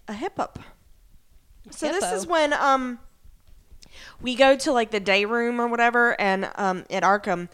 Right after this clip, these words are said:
Speaker 1: And, uh, Aaron Helsinger is not a happy bunny. He, uh, he's very upset because,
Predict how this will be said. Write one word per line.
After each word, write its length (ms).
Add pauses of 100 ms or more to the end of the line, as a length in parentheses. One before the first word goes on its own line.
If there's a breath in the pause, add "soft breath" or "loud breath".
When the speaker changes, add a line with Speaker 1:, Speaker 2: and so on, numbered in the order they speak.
(680 loud breath)
Speaker 1:
And, 220
uh, 280
Aaron 240
Helsinger 560
is 140
not 220
a 60
happy 360
bunny. 500 (220)
He, 580
uh, 440
he's 260
very 260
upset 380
because, 400